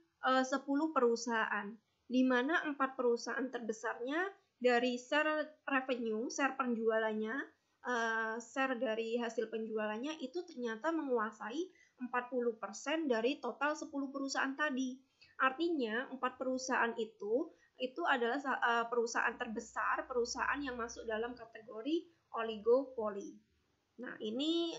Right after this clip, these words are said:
biasanya dalam ekonomi industri kita kenal juga, eh, apa namanya, concentration market atau, eh, market konsentrasi. Kemudian kalau pasar monopolistik, bedanya itu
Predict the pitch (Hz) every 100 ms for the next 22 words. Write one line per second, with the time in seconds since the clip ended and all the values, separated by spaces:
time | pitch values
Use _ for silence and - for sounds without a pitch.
0 | - - 320 220 240 285 240 226 226 226
1 | 226 226 226 220 214 214 294 311 262 226
2 | 220 220 220 240 214 214 - - - -
3 | 226 226 220 220 - - 226 311 302 247
4 | 247 294 320 - _ _ 240 233 233 226
5 | 220 214 233 277 277 240 208 - 180 -
6 | _ _ _ _ _ _ - - 240 247
7 | 240 - 220 208 208 208 202 247 247 214
8 | 214 208 202 196 208 - 349 - _ _
9 | _ _ _ _ - - - - 247 247
10 | 233 262 349 359 302 285 277 - 277 277
11 | 285 269 269 262 269 247 220 220 - 214
12 | - 226 226 254 254 269 247 247 349